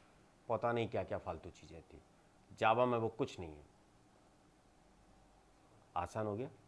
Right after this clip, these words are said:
अगर हम टेक्नोलॉजी वाइज बात करें,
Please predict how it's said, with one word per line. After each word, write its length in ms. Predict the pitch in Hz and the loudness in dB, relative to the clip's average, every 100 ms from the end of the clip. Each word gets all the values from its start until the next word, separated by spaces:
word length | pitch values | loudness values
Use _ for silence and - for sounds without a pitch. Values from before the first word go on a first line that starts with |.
| - - - - - - - - - - - - - - - - - - - | -20 -20 -20 -20 -20 -20 -20 -20 -20 -20 -20 -20 -20 -20 -20 -20 -20 -4 2
अगर 280 | 139 190 185 | 6 8 8
हम 200 | 196 190 | 6 6
टेक्नोलॉजी 680 | 131 113 147 170 180 180 208 | 4 6 8 10 10 10 10
वाइज 280 | 185 175 | 10 10
बात 220 | 151 139 - | 8 6 6
करें, 320 | 107 90 | 2 2